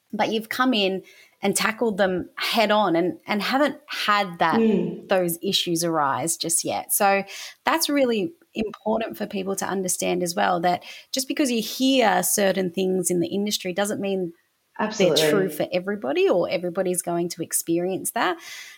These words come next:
Speaker 1: There are those im-
Speaker 2: Mm.
Speaker 1: unfortunate, um, events that do happen, but I think it's across the, the different industries as well. So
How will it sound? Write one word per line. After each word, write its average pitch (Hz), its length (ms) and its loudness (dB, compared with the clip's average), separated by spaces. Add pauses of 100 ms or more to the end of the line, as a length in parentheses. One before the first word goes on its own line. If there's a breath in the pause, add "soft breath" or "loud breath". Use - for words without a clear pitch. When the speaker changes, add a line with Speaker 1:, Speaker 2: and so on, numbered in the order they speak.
Speaker 1:
There 247 160 4
are 254 140 2
those 202 240 -2
im- 180 200 0 (160)
Speaker 2:
Mm. 160 80 2
Speaker 1:
unfortunate, 170 800 0 (120)
um, 175 320 -4
events 170 380 0
that 165 200 -2
do 185 180 -2
happen, 196 360 -2 (420 soft breath)
but 196 120 2
I 196 80 4
think 208 260 -2
it's 214 120 -4
across - 420 -2
the, 156 320 -2 (380)
the 180 100 2
different 180 420 -2
industries 165 540 -2
as 165 120 -4
well. 165 380 -2 (580 loud breath)
So 269 520 2